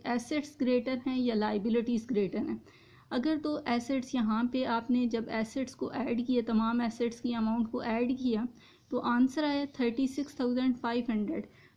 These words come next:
अब जो liabilities थी वो फ़िफ़्टीन थाउजेंड थी, तो it's mean आपके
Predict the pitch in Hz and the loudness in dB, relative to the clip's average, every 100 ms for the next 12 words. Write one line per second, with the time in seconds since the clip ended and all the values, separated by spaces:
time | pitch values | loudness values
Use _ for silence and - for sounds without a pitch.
0 | 254 247 226 277 269 220 214 262 277 302 | -4 -4 0 2 4 4 4 2 2 2
1 | 294 294 302 302 294 254 247 262 - 269 | 2 4 4 6 4 0 0 0 4 8
2 | 277 277 247 240 247 240 240 - - - | 8 8 4 4 4 4 2 -4 -6 -10
3 | - 254 254 - 254 262 285 294 277 247 | -2 0 0 4 8 10 10 8 2 -2
4 | 247 | 0